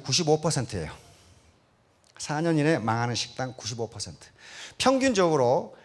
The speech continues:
자영업, 자영업 망하는, 사 년 이내에 망하는 게 팔십오 퍼센트더라고요. 경기도 통계를 보니까.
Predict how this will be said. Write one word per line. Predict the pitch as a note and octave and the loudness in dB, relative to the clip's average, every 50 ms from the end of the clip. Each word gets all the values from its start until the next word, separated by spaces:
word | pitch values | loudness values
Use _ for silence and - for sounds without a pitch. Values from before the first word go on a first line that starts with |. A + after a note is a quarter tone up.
| - - - _ _ | -20 -20 -20 _ _
자영업, | - - D#3+ E3+ G3+ A3+ A3 D#3+ A#2 - - - | -2 2 4 6 6 6 6 4 0 0 -2 -2
자영업 | - C#3 D#3+ F#3 G3 G3 G3+ G3 G3 G3 - - - - | 0 2 4 6 6 6 4 2 0 -2 -4 -10 -8 0
망하는, | C#3 C#3+ D3+ E3 E3 E3+ E3+ E3+ D#3+ - - - - | 2 4 4 6 4 4 2 0 -4 -6 -10 -16 -14
사 | - - - F#3 G3 G#3 | -8 -2 2 4 4 4
년 | G#3+ A3 G#3 G3 | 4 2 2 2
이내에 | E3+ D#3 E3 F3 F3+ F3 | 2 4 4 4 4 2
망하는 | D#3+ C#3+ B2+ C#3+ D3+ D3+ C#3+ C#3+ | 2 2 2 4 4 2 2 0
게 | D#3+ D3+ | -4 -4
팔십오 | - - G#3+ G3+ - F3 D#3 D#3+ D#3 | -4 -4 -2 -2 0 2 2 0 2
퍼센트더라고요. | E3+ E3 D#3+ D#3 - - C3+ C3 B2 A2+ G2+ G#2 A#2 D3 F3+ F3 - - | 0 -2 -2 -2 -4 -2 -2 2 2 2 2 2 0 0 0 -2 -4 -8
경기도 | D3+ C3 A#2 A#2+ A2+ G#2+ | -8 -6 -4 -2 -4 -4
통계를 | - - C#3+ B2 A#2 G#2+ G2+ F#2+ | -4 -4 -6 -4 -2 -4 -4 -4
보니까. | E2 F#2+ F#2 F2+ - - E3+ F#3+ | -6 -8 -8 -8 -4 -2 -2 -2